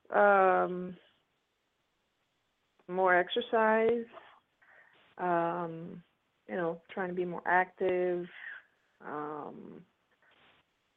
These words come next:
more involved with the community, and, uh,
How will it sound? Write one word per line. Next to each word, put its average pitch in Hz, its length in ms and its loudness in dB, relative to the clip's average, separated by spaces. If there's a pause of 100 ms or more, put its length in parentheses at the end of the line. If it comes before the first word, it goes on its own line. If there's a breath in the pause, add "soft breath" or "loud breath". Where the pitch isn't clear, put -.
(440)
more 185 180 -6
involved 180 360 4
with 170 100 -2
the 165 60 -6
community, 185 1000 -2 (1000)
and, 165 680 -8
uh, 165 520 -4